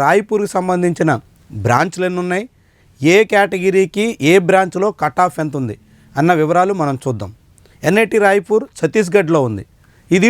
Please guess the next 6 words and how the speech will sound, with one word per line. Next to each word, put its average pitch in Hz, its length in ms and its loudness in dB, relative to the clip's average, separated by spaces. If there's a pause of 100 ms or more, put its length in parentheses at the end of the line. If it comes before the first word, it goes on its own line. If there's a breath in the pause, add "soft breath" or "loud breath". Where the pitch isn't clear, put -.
(120)
టూ 185 80 4 (140)
టైర్ 226 220 0
ఎన్ఐటీగా 196 440 -2 (120)
భావిస్తారు. 143 460 -4 (600 soft breath)
ఈ - 20 6 (140)
ఎన్ఐటీలో 214 500 -4